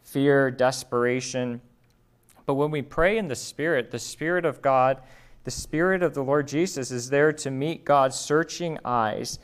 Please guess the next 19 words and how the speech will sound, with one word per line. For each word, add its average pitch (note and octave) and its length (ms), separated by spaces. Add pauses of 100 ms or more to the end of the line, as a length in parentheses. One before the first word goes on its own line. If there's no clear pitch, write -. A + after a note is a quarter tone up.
(340)
um, A#2 440 (2250)
and C3 140
presents C3+ 480
our B2+ 180
groanings B2 960
in B2 480
accordance A#2 600
with A2+ 100
the G#2+ 80
Father's A2 500
will. G#2+ 320 (520)
It's B2+ 200
such - 300
a C3+ 80
gift. G#2+ 440 (1500)
And D#3+ 140
so F3 180
why D#3+ 300
pray? A#2+ 560